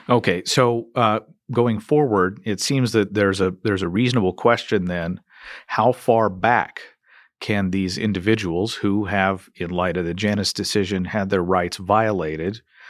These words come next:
by ha-, having these fees extracted, uh, out of their paychecks, how far back should they reasonably be able to go to say, "I am owed this money"?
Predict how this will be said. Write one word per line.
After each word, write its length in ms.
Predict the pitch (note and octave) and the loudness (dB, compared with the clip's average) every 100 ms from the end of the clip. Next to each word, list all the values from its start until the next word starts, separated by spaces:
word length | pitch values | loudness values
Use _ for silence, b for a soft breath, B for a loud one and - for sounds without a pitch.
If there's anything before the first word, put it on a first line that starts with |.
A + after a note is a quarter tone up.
| B - | B -6
by 400 | F#2+ F#2 F2+ F2 | 0 2 2 -2
ha-, 240 | F2+ G2+ - | -2 -6 -2
having 280 | G2+ F#2+ F#2 | -4 -2 -4
these 180 | F2+ | -4
fees 400 | - G#2 F#2+ F#2+ | -4 -2 0 -2
extracted, 800 | F#2+ - - G#2+ F#2+ A2+ G2+ G2 - - | -4 -6 0 0 0 0 -2 -4 -12 -6
uh, 240 | G2 F#2+ - | -2 -2 0
out 120 | F#2 | -2
of 100 | F#2+ | 0
their 140 | G2 | -2
paychecks, 720 | F2+ - F#2 - F2 F2+ - B B | 0 -2 -2 -2 -4 -4 -10 B B
how 200 | - C3 | 2 2
far 300 | C3+ - C#3 | 2 2 2
back 380 | A2 B2+ B2+ A#2 | 2 0 0 -2
should 340 | - - B2+ | -6 -2 0
they 160 | A#2+ A2+ | 2 2
reasonably 640 | G2+ A2 G#2+ A2+ G2+ G#2 F#2+ | 2 -2 0 -2 -2 0 0
be 260 | G2+ G2 | 0 0
able 180 | F#2+ F#2 | 0 -2
to 140 | - | -4
go 560 | F#2 A2 A2+ F2 D#2 F#2+ B B B - | -2 2 2 2 -4 -10 B B B -6
to 140 | - | -2
say, 420 | F#2 - G#2 G2 G2 B B - | 0 2 2 2 -4 B B 0
"I 160 | G2+ | 2
am 260 | A2 F#2+ G2 - | 2 0 -2 0
owed 420 | A2+ A2 F#2+ F#2 _ _ - | 2 2 0 -6 _ _ -12
this 360 | F#2 F#2+ - | -2 -2 0
money"? 400 | G2 G2 E2+ - | 0 0 0 -8